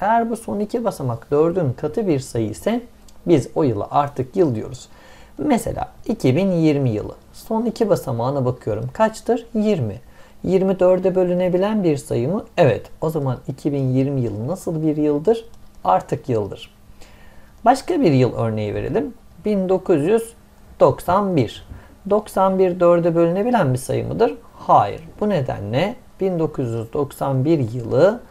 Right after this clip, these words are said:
artık yıl değildir diyebiliriz. Yani son iki basamağı bizim için önemli. Şimdi Ocak ayından başlayarak ayların kaç gün olduğunu sırayla yazalım. Ocak ayı otuz bir gündür, Şubat ayı yirmi sekiz gündür.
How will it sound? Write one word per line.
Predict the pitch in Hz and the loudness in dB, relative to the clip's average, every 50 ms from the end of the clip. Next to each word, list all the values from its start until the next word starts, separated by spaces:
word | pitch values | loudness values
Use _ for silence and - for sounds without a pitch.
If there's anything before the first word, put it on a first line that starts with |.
| - - - - - - - - | -20 -20 -20 -20 -20 -20 -12 -2
artık | - 151 165 160 147 - - 120 113 - - | 2 2 2 2 0 -4 -6 -8 -8 -8 -10
yıl | 120 113 110 110 110 117 131 160 196 220 269 277 - - _ - - - - 185 | -10 -8 -6 -4 0 2 4 4 4 4 2 -2 -6 -12 _ -20 -20 -18 -10 -8
değildir | 185 196 240 233 175 123 107 104 107 127 208 247 254 240 - - - | -4 2 4 4 6 4 2 0 2 2 2 0 0 -6 -14 -4 0
diyebiliriz. | 175 156 135 107 104 98 101 - - - - - | 2 2 2 2 0 -4 -8 -12 -12 -16 -16 -8
Yani | 185 180 170 117 120 131 - | -4 -4 -2 -2 -4 -6 -8
son | - - 185 180 | -8 -6 -4 -4
iki | 175 165 - 175 131 | -4 -2 -2 -2 -2
basamağı | 120 113 - - 120 107 104 110 127 | -2 -4 -4 -8 -8 -8 -8 -6 -4
bizim | 165 165 147 131 120 | -4 -2 -2 -2 -4
için | 117 - - 285 - - | -4 -6 -8 -8 -6 -2
önemli. | - 160 131 113 104 101 101 110 - - - - - - - - - - - - - - - - - - - - - - - - - - - - - - - | 0 0 0 0 -2 -6 -10 -12 -14 -20 -20 -20 -20 -20 -20 -20 -20 -20 -20 -20 -20 -20 -20 -20 -20 -20 -20 -20 -20 -20 -20 -20 -20 -20 -20 -20 -20 -20 -12
Şimdi | - - 370 - | -8 -4 -4 -4
Ocak | - - - - 320 311 - - | 0 2 4 4 4 2 2 2
ayından | 165 131 117 117 110 110 123 147 | 2 2 2 0 -2 -2 0 0
başlayarak | 185 202 190 - - - 113 123 135 - - | 0 0 0 -4 -4 -2 0 0 0 0 2
ayların | 175 190 190 151 135 151 180 190 | 4 4 4 4 2 0 -2 -2
kaç | - - 185 180 - | -2 -2 -2 -2 -2
gün | - 139 123 | -4 -2 -2
olduğunu | 110 104 107 98 113 139 175 226 247 | -2 -2 -2 -2 -4 -4 -4 -6 -8
sırayla | - - - 147 117 120 131 143 | -6 -2 0 2 4 4 4 4
yazalım. | 139 120 107 - 107 101 107 - - - - - - - - - - - - - - - - - - - - | 4 2 2 0 -2 -4 -6 -8 -14 -20 -20 -20 -20 -20 -20 -20 -20 -20 -20 -20 -20 -20 -20 -20 -10 0 2
Ocak | 208 214 339 330 - | 2 2 2 0 0
ayı | - 254 196 | 2 2 4
otuz | 170 165 165 - 185 180 190 | 2 2 2 0 -2 0 0
bir | 220 220 | 0 0
gündür, | 196 170 156 147 147 175 240 - | 0 0 0 0 0 -4 -6 -8
Şubat | - - - - 175 165 147 - - | -12 -12 -4 -2 2 2 2 2 0
ayı | 120 110 135 190 240 247 - - | 0 0 0 -2 -4 -8 -8 -4
yirmi | 156 156 147 131 127 120 | 0 2 2 4 2 0
sekiz | 110 - 120 110 - 120 101 101 | -2 -4 -6 -4 -4 -4 -4 -4
gündür. | 101 104 101 101 104 - - | -4 -6 -6 -8 -10 -12 -14